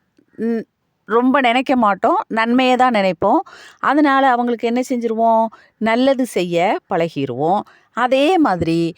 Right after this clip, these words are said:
நம்மளை சுற்றி இருக்கிறவங்களுக்கு நம்மளுடைய நல்ல எண்ணங்களை பரப்புவோம். நிச்சயமா அவங்க அப்படியே நம்மளை பார்த்துக்கிட்டே இருப்பாங்க. "பரவாயில்லையே, இவங்க எல்லாத்துலேயும் ஒரு நல்ல எண்ணத்தோடயே இருக்காங்களே" அப்படிங்கிறப்போ,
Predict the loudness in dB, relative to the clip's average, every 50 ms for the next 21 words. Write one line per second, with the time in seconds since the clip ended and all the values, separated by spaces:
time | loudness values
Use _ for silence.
0 | _ _ _ _ -6 -4 -2 0 0 2 2 2 0 0 -2 -4 -6 -4 -2 -2
1 | 0 0 0 0 -2 -2 -2 -2 0 0 0 0 0 0 0 0 -2 -2 -4 -4
2 | -4 -2 -2 -2 -2 -4 _ _ _ _ _ -4 -2 0 2 2 2 2 4 4
3 | 2 2 2 2 0 0 0 0 0 0 0 0 0 0 0 2 2 2 2 2
4 | 0 0 -4 _ -8 -6 -2 -2 0 0 0 0 0 -2 -2 -2 -2 -2 -2 -2
5 | -4 -4 _ -4 -2 -2 0 -2 -2 -4 _ -4 -4 -2 0 2 4 4 4 2
6 | 0 -2 -10 _ _ _ _ _ _ _ _ _ _ _ _ _ _ -6 -6 -6
7 | -4 -2 0 2 2 4 4 4 2 2 2 2 2 2 0 -2 _ -2 0 0
8 | 0 2 0 0 0 0 0 0 0 0 0 0 0 0 2 2 0 0 0 -4
9 | -4 -2 0 0 0 0 0 -2 -2 0 0 0 0 0 0 -2 -2 0 0 0
10 | 0 2 2 2 2 2 2 0 0 -2 -2 -2 0 0 0 0 0 0 0 0
11 | 0 0 -2 0 2 2 2 2 2 0 0 0 0 0 0 0 0 0 0 -2
12 | -2 -2 0 0 2 2 2 2 0 0 -2 -2 -2 0 0 2 2 2 2 2
13 | 0 -2 -2 -2 -2 -2 -4 -2 -2 -2 0 2 2 2 2